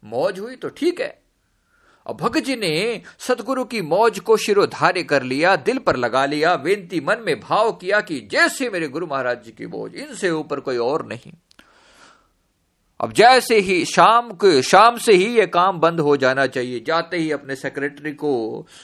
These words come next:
सबको जाए बुलाकर एकदम से हिदायत दी,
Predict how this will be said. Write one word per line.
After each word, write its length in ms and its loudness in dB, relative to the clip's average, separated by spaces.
सबको 380 -4
जाए 180 -2
बुलाकर 600 -4
एकदम 440 -2
से 140 -4
हिदायत 480 0
दी, 480 -2